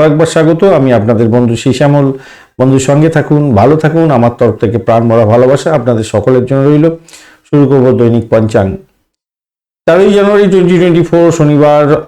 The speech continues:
আঠাশে পৌষ, শুক্লপক্ষ দ্বিতীয়া। চন্দ্র আজকের দিনে মকর রাশিতে অবস্থান করবে এগারোটা তিপ্পান্ন মিনিট রাত্রিবেলা পর্যন্ত, এগারোটা পঁয়ত্রিশ মিনিট রাত্রিবেলা পর্যন্ত চলতে থাকবে। তারপরে কুম্ভ রাশিতে গমন করে যাবে।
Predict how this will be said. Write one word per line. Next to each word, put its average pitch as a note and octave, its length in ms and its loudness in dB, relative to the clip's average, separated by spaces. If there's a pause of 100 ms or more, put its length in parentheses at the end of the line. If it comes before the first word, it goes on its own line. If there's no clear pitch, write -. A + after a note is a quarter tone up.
আঠাশে B2+ 380 -12
পৌষ, C3 440 -6
শুক্লপক্ষ B2 600 -2
দ্বিতীয়া। B2+ 600 0
চন্দ্র A#2+ 480 0
আজকের G#2+ 280 -2
দিনে A#2 140 -4
মকর A#2+ 360 0
রাশিতে C#3 320 -2
অবস্থান C3+ 420 -2
করবে C3 340 0
এগারোটা A#2+ 600 0 (140)
তিপ্পান্ন C#3+ 420 -2
মিনিট C3 280 -2
রাত্রিবেলা A2 420 -2
পর্যন্ত, A2+ 300 -4 (840)
এগারোটা C#3+ 240 2
পঁয়ত্রিশ D#3+ 580 -2
মিনিট A2 160 -2
রাত্রিবেলা A#2 440 0
পর্যন্ত A#2 280 -4 (120)
চলতে C#3+ 240 -2
থাকবে। D3+ 320 -2
তারপরে A#2+ 440 0
কুম্ভ D3+ 400 -2
রাশিতে A#2+ 380 -2
গমন A2 320 -2
করে G#2+ 220 0
যাবে। G#2 220 -2